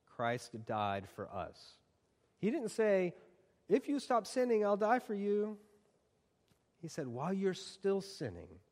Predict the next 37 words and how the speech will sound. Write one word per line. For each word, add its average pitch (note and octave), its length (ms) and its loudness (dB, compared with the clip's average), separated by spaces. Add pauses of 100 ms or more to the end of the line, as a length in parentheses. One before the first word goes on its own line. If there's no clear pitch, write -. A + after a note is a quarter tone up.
(1200)
I'll G2+ 120 -4
die F2 280 -6
for - 80 -18
you." - 160 -20 (1600)
So, - 280 6 (560)
in G3 140 4
justification, F3+ 720 2
we D3 80 2
have C#3+ 180 2
this C#3+ 140 -2
sort B2 240 -4
of G#2 100 -8
a A2+ 180 -4
status B2+ 760 0 (160)
change, G#2 340 -4
if A2 180 -12
you A2 120 -4
will. G2 200 -2
We, G2+ 140 -8
we B2+ 120 -2
have, C3 200 2 (300)
we're E3 80 2
no F3+ 120 8
longer D3 200 6
at A#2+ 80 2
war A3 240 12
with G#3+ 160 4
God. F#3+ 240 8
We D#3 80 4
have B2 180 0
peace - 260 0
with G#3 160 -2
God. F3 440 8 (280)
Um, C#3 220 4 (180)
we're D#3+ 100 2
no D#3+ 100 8
longer D3 420 4